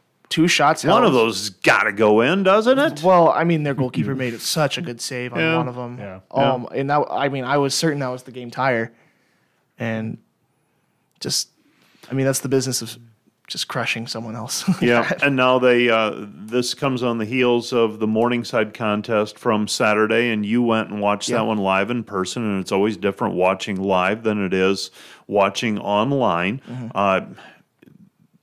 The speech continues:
Speaker 2: by all intents and purposes, played pretty well against a very good Morningside team.
Speaker 1: Yeah, I, I think the way Bordeaux was talking about that was that that one was gonna be one of the toughest games of the year.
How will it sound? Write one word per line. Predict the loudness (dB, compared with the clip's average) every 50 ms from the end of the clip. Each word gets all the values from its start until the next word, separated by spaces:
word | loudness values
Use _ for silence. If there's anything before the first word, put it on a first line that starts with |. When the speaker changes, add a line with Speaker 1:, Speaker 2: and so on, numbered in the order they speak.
| _ _ _ _ _ -8
Speaker 2:
by | -6 -4 -2
all | 0 0 0 2 0
intents | -2 -2 -2 -2 -2 -2 -2 -6
and | -12 -4 0
purposes, | 0 0 2 0 -4 -4 -2 -2 -2 -2 -4 -6 -12 _ _ _ _ -2
played | 0 0 0 0
pretty | 0 0 2 2
well | 2 2 2 2 2
against | 2 0 -2 -2 -4 -6 -10
a | -6
very | -2 0 0 2 2
good | 2 0 2
Morningside | 0 0 0 0 -2 -4 -6 -6 -6 -6 -8 -10
team. | -12 -12 -12 -12 -8
Speaker 1:
Yeah, | -2 2 4 6 6 6
I, | 4 4 4 4 4 2 2 0
I | 0
think | -2 -2 -6 -6 -6 -6
the | -4 -2
way | 0 2 2 2 2 2 2 0
Bordeaux | -2 -4 -6 -6 -6 -4 -2 -2 -2
was | -4 -4 -6
talking | -6 -8 -8 -8 -8
about | -8 -10 -10 -10
that | -10 -8 -8 -8
was | -8 -8 -10 -10
that | -8 -8 -10 -10 -10 -10
that | -4 -2 -2 -2
one | -2 -4 -4
was | -8 -8
gonna | -8 -10 -8
be | -6 -6 -6
one | -6 -6 -6
of | -8
the | -8 -12
toughest | -12 -14 -16 -16 -14 -14 -14
games | -14 -12 -14 -14 -14
of | -14 -14 -12
the | -12 -10
year. | -8 -8 -8 -8 -10